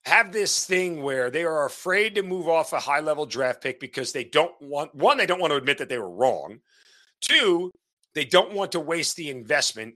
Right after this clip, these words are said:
of a high-level pick and then figuring out, like,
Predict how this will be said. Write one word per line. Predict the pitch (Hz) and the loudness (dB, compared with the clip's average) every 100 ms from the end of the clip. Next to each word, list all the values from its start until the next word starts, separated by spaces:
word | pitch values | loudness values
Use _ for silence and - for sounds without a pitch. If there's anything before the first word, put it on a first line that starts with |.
| - | -4
of | 151 139 127 101 90 - _ - | 0 2 0 -4 -18 -20 _ -10
a | 107 | -2
high-level | 147 175 151 131 | 0 0 -2 -4
pick | - 147 - | -4 -4 -4
and | 131 | 0
then | 131 127 127 123 120 113 _ _ | 2 4 2 -2 -14 -18 _ _
figuring | - 214 180 170 151 | 0 0 0 -4 -2
out, | 143 139 | -4 0
like, | 107 - | 0 0